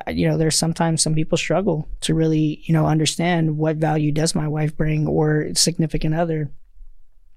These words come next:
And the fact that you've already been able to identify that and you cherish it. And I'm sure, again, there's probably a whole list of other things. Um, but that, that is super, super important, I think, in you and your journey, what you're doing because of how generous that you are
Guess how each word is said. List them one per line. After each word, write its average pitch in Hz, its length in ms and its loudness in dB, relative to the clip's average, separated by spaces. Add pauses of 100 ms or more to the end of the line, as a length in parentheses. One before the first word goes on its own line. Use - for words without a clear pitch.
(180)
And 156 120 6
the 139 60 6
fact 151 200 2
that 147 80 -2
you've 156 200 0
already 151 320 2
been 147 160 0
able 151 180 0
to 151 100 -2
identify 151 540 0
that 143 280 -2 (380)
and 156 120 6
you 147 100 4
cherish 156 420 2
it. 147 300 0
And 151 120 4
I'm 156 120 2
sure, 165 220 0
again, 156 220 -2
there's 156 180 0
probably 151 360 2
a 147 60 2
whole 151 160 2
list 156 200 2
of 156 120 0
other 147 180 2
things. 156 520 0 (520)
Um, 156 180 2
but 151 160 0
that, 160 340 0
that 160 220 2
is 147 220 2 (120)
super, - 360 0
super 151 280 -2
important, 147 340 2
I 139 80 -2
think, 151 160 0
in 135 140 4
you 151 180 4
and 135 100 4
your 147 140 2
journey, 131 320 2
what 127 240 0
you're 135 80 -2
doing 123 320 0
because 127 240 0
of 120 80 2
how 131 140 2
generous 123 400 0
that 82 80 -2
you 127 240 2
are 135 260 -2